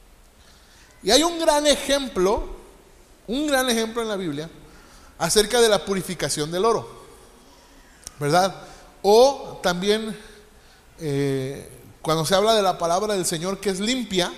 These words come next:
¿verdad? Dice que es refinada como la plata en horno siete veces.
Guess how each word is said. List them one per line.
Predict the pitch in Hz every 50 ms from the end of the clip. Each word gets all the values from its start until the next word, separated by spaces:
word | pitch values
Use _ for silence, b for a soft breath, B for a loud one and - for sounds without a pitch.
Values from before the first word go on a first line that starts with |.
| - - -
¿verdad? | 143 135 143 147 160 208 233 - B B B B B B B B _ _
Dice | 156 165 - 208 196 202
que | - 190
es | 196 196 - - -
refinada | 156 165 170 196 190 190 - 196 180 170 170 208 226 254 269 269 277 285 302 311 285 196 -
como | - 180 175 170 165
la | 156 147 139
plata | - 196 214 233 240 - - 262 269 277 B B B B B B -
en | 160 156 165 165
horno | 180 208 220 226 240 254 262 262 247 - - -
siete | - - - - 233 247 240 233 - 247
veces. | 226 247 254 233 - - 156 131 - - - -